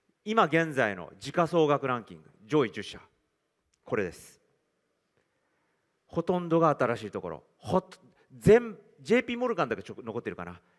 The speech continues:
一社だけ。全部、ほぼ全部入れ替わってます。ある研究機関が、今後十年間、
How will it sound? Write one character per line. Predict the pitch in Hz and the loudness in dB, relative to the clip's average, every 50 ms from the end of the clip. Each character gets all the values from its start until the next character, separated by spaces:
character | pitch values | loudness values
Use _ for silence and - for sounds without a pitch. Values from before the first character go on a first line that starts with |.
| _ _ | _ _
一 | 123 117 | -16 -8
社 | - 135 | -6 -6
だ | 113 110 | -6 -4
け。 | - 110 92 - - _ _ _ _ _ | -4 -6 -6 -8 -10 _ _ _ _ _
全 | 127 113 170 226 262 254 240 190 | -4 4 6 6 6 6 0 -4
部、 | 156 185 175 160 - | -2 -2 -2 -2 -4
ほ | - - 233 | -2 -2 2
ぼ | 240 220 156 110 87 | 4 4 4 4 2
全 | 107 123 175 214 202 | 0 2 2 2 2
部 | 139 113 | 0 -6
入 | 104 113 | -2 0
れ | 131 135 | 0 2
替 | - 135 | 2 2
わ | 120 117 | 2 0
っ | 117 - | 0 -4
て | - 82 | -10 -20
ま | 65 - | -20 -20
す。 | - _ _ _ _ _ _ _ _ _ _ _ _ _ _ _ _ _ _ _ _ _ _ _ _ _ _ _ _ _ _ _ _ _ | -20 _ _ _ _ _ _ _ _ _ _ _ _ _ _ _ _ _ _ _ _ _ _ _ _ _ _ _ _ _ _ _ _ _
あ | - 247 | 2 2
る | 269 247 - | 2 2 2
研 | - 170 151 151 143 | 0 -2 -2 -2 -4
究 | 135 156 151 | -6 -6 -6
機 | - - | -6 -6
関 | - 143 110 98 95 | -4 -4 -4 -4 -2
が、 | 95 90 82 73 71 - _ _ _ _ _ _ _ _ _ _ _ _ _ _ _ _ _ _ _ _ _ _ _ _ _ _ _ | -4 -4 -4 -4 -8 -14 _ _ _ _ _ _ _ _ _ _ _ _ _ _ _ _ _ _ _ _ _ _ _ _ _ _ _
今 | - 220 233 240 233 | 0 0 0 2 0
後 | 220 190 | 0 0
十 | 147 202 208 202 | 2 2 2 4
年 | 202 202 196 175 | 2 2 0 0
間、 | - - 98 85 80 | -4 -4 -6 -6 -8